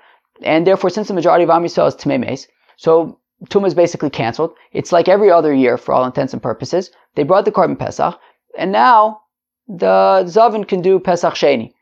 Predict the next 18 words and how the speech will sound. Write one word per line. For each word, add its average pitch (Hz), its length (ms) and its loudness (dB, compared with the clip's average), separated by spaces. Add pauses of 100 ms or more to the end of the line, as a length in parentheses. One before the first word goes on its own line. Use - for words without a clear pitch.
(680)
Whereas 151 920 2
Rav 160 220 -6
Huna 277 260 0
says, 208 320 0 (140)
no, 233 560 0 (160)
when 175 240 -4
the 170 100 0
majority 190 420 2
of 202 40 -2
Am 196 140 4
Yisrael 185 220 0
is 175 100 -2
Tamei, 202 480 2
it's - 340 -12
not 196 160 0
a 214 160 2
free 175 260 -2
pass. 147 460 -2